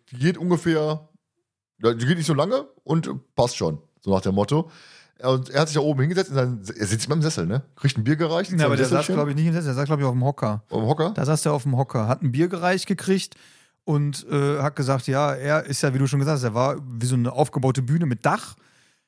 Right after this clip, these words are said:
Speaker 2: Und, äh, ja, die Folge ging an und mit der Folge startete dann auch der Regenguss.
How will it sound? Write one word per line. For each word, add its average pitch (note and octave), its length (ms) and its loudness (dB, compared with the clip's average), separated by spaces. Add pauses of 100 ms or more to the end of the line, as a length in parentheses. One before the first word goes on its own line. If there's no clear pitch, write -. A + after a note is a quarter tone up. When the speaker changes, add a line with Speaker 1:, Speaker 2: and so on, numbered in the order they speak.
(1160)
Speaker 2:
Und, C#3+ 720 -2
äh, B2 420 2 (720)
ja, G#3+ 140 2
die B2 180 0
Folge E3 520 0
ging C#3+ 220 -2
an F#3 340 -2
und D#3+ 360 0
mit D#3+ 420 -2 (100)
der C3+ 160 2
Folge F#3+ 640 0
startete G#3+ 680 0
dann F#3 180 2
auch G#3+ 180 0
der F#3+ 200 -2
Regenguss. G3+ 680 0